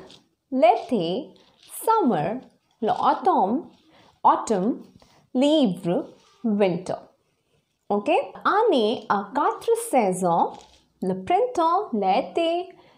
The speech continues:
l'automne, l'hiver. Now, few sentences about each of the seasons. So, starting with the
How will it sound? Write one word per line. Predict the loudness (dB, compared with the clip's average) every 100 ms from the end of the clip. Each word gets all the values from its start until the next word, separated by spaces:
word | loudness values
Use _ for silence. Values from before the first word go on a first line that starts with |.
| -6
l'automne, | -2 2 2 2 2 2 2 0 -6 -12 _ _ _ _ -6
l'hiver. | 0 2 2 0 0 -4 -14 -16 -10
Now, | -8 -10 -18 -20 -20 -20 -20 -20 _ _ _
few | -4 2 4
sentences | 4 2 2 2 0 2 2 2 0
about | 0 2 2 2 -2 -12 _ _
each | 2 4 4 2
of | 0 0
the | -2 -2 -6
seasons. | -14 -10 -2 0 0 -4 -10 -14 -20 -20
So, | -8 -6
starting | -2 0 0 2 2
with | 2 2 0 -2 -10 -12
the | -2 2 2 -2